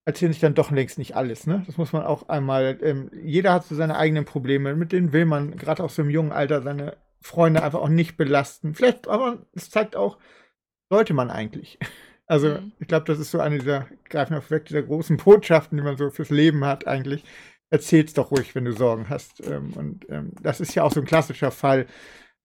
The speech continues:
Speaker 1: Alle vertrauen sich irgendwie, mögen sich, aber so die, ja,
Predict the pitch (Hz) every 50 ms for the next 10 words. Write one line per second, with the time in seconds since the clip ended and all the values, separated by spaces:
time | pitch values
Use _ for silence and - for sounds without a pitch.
0 | _ 147 160 175 180 170 151 - - 160 - - 156 156 156 147 135 131 175 151
1 | 139 143 143 135 135 143 143 139 127 113 127 131 - - - 131 131 127 123 127
2 | 113 123 127 120 120 - _ _ _ _ _ _ _ _ _ _ _ _ _ _
3 | _ _ _ _ _ - 135 120 110 85 69 -